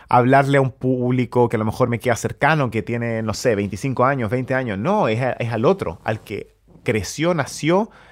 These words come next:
sabiendo que, no sé, para ver una serie no necesitas esperar una semana para cada capítulo, sino que está toda la temporada ahí. Y eso puede sonar gracioso, pero es que cambia absolutamente todo, todo. Imagínate lo que signi-, solamente con ese ejemplo, solo ese ejemplo.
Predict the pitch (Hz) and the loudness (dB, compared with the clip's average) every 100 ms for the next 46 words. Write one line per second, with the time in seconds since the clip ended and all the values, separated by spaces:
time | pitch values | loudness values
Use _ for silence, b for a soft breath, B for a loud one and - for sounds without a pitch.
0 | b b - - 139 139 147 156 170 - | b b -16 0 2 4 2 2 2 2
1 | 143 139 135 127 123 113 107 110 117 - | 0 2 2 2 2 0 -4 -6 -2 2
2 | 131 101 - - - _ _ _ _ _ | 0 0 -12 -18 -18 _ _ _ _ _
3 | _ - 120 117 131 135 - 143 139 156 | _ 0 4 4 4 0 -2 -2 0 -2
4 | 143 123 113 127 123 143 143 139 143 143 | -2 -6 -6 -4 -2 -2 -2 0 2 2
5 | 139 - 135 131 131 151 147 139 131 139 | -2 -8 -6 -4 -2 0 0 0 2 0
6 | 131 131 175 92 90 - 110 113 117 110 | 0 0 -2 -6 -8 -10 -8 -6 -4 0
7 | 123 120 113 113 120 135 - b b b | 0 0 0 0 0 -2 -12 b b b
8 | b b _ _ - 117 147 180 175 - | b b _ _ -6 4 4 4 2 -2
9 | _ _ - 135 147 160 151 104 170 233 | _ _ 0 0 2 2 2 -2 -2 -2
10 | - 110 156 _ _ _ - 120 127 160 | -2 -6 -8 _ _ _ -8 -4 0 2
11 | 165 170 - 135 135 123 117 - 175 220 | 2 0 -2 -2 -2 -2 -6 4 4 4
12 | 95 - _ _ - 175 165 143 - b | 0 -6 _ _ 0 2 2 -2 -12 b
13 | b 139 - 220 233 233 190 185 160 - | b 0 4 4 6 6 6 2 -2 -6
14 | - 427 453 403 359 - 262 135 - 110 | -6 -4 -2 0 -2 -2 -2 -2 -2 -10
15 | - 381 370 - 131 90 95 | -2 2 2 2 -2 -4 -12